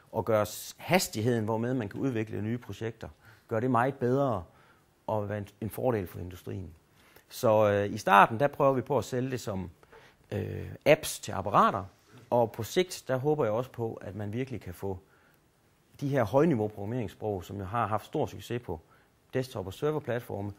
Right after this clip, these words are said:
også få dem ud på de, øh, på de små apparater. Det vil gøre det meget nemmere at lave software for de her folk. Dem af jer, der har prøvet at lave indlejret software, ved, det er notorisk svært, og alt, hvad man kan få ind af værktøjer for at gøre det nemmere,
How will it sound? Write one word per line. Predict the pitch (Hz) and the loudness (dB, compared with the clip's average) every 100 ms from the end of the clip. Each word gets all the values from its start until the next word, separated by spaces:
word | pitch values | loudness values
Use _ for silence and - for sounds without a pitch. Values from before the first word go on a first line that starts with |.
| - - | -16 -6
også | - 127 - | -2 -2 -2
få | 117 | -2
dem | 120 | 0
ud | 117 117 - | -2 -4 -6
på | 107 | -10
de, | 92 95 | -8 -8
øh, | 90 92 95 - | -8 -10 -12 -12
på | 95 | -12
de | |
små | 95 107 98 | -8 -10 -10
apparater. | 95 95 - - - _ | -10 -10 -10 -14 -20 _
Det | 139 | -4
vil | 135 | 0
gøre | 127 117 | 2 2
det | 107 | 4
meget | 113 113 | 2 0
nemmere | 110 113 | -2 -4
at | |
lave | 95 87 | -6 -8
software | 107 - - - | -10 -12 -14 -16
for | 90 | -16
de | 90 | -16
her | 92 | -16
folk. | - - - _ _ _ _ - - - | -18 -18 -20 _ _ _ _ -20 -12 0
Dem | 156 | 6
af | |
jer, | 143 | 10
der | 120 | 10
har | |
prøvet | 120 180 | 10 10
at | |
lave | 127 127 | 10 8
indlejret | 143 113 107 | 8 6 4
software, | 131 - 104 107 | -2 -4 -4 -2
ved, | 123 | -2
det | 107 104 | -4 -6
er | 98 | -6
notorisk | 104 131 127 104 | -8 -8 -8 -6
svært, | - 120 101 - | -4 -4 -4 -10
og | - 98 101 107 | -10 -8 -6 -4
alt, | 135 | -4
hvad | 110 | -6
man | 104 98 | -8 -8
kan | 101 | -8
få | 123 | -4
ind | 120 87 | -4 -4
af | |
værktøjer | 110 117 - 98 | -4 -4 -6 -8
for | 92 110 | -8 -10
at | |
gøre | 101 | -8
det | 110 | -6
nemmere, | 107 104 110 | -6 -6 -8